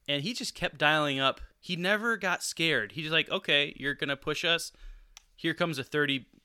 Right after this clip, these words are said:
yard, yard pass." Like, usually coordinators, when it gets close, they get tight, they play conservative, and they just dialed up deep pass, deep pass, deep pass. He trusted Peyton Thorne, even though he kept missing, and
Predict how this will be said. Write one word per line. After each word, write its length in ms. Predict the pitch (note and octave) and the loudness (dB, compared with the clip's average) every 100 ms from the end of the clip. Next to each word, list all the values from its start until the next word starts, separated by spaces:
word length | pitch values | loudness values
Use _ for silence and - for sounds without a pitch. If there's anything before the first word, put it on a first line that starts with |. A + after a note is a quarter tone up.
| - | -12
yard, 320 | C#3 B2+ B2 - | -2 0 0 -4
yard 260 | C3 A#2 G#2+ | -4 -4 -2
pass." 400 | A#2+ G2+ F#2 - | -2 -2 -6 -2
Like, 240 | B2 A#2 - - - _ | 0 0 -8 -20 -20 _
usually 440 | - G#3 G3 F#3 D3+ _ | -10 -8 -4 -6 -8 _
coordinators, 440 | - E3+ D#3+ D#3 | -4 -2 0 -2
when 80 | C#3 | -2
it 80 | C3 | -4
gets 120 | B2 | -4
close, 300 | - E3 D#3 | -2 0 0
they 100 | - | 0
get 140 | B2+ - | -2 0
tight, 360 | C#3+ D3 C#3+ - - | 4 4 4 -2 -8
they 100 | B2+ | -8
play 200 | - C#3+ | -2 -4
conservative, 640 | - - D3+ C#3 C#3 C3 - | -4 -2 0 0 0 -2 -4
and 140 | C#3 | -4
they 80 | D#3 | -2
just 260 | D#3+ D#3+ - | -2 -6 0
dialed 320 | C#3+ D3 C3+ | 4 4 4
up 160 | A#2+ - _ | 0 -2 _
deep 240 | C#3 D3 | -10 -8
pass, 320 | - A#2 G2+ - | -8 -8 -8 -8
deep 300 | D#3 D3 - | -6 -6 -6
pass, 280 | A#2 G#2 | -6 -6
deep 280 | - D3+ C3+ | -8 -10 -6
pass. 340 | B2+ G#2+ G#2 - - - - _ _ _ _ _ | -4 -4 -4 -12 -20 -20 -20 _ _ _ _ _
He 140 | D3 | -10
trusted 420 | - E3+ E3+ E3+ | -2 0 0 -2
Peyton 220 | E3+ D3+ | -2 -2
Thorne, 260 | D#3+ E3 E3 | -2 -2 -2
even 140 | D3 | -2
though 60 | D3 | -4
he 60 | C3 | 0
kept 200 | D3 D3 | 0 2
missing, 440 | D3 D3+ D3 C3+ | 0 0 -2 0
and 480 | B2 A#2+ A#2+ A#2+ | 0 2 2 -2